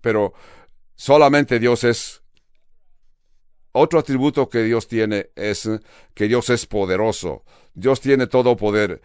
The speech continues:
Otro atributo que Dios tiene es que Dios es omnipresente.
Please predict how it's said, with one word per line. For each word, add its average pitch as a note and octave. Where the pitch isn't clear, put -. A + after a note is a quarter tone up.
Otro C#3
atributo B2+
que A2+
Dios B2+
tiene A#2+
es A#2+
que A2
Dios A2+
es A#2
omnipresente. G#2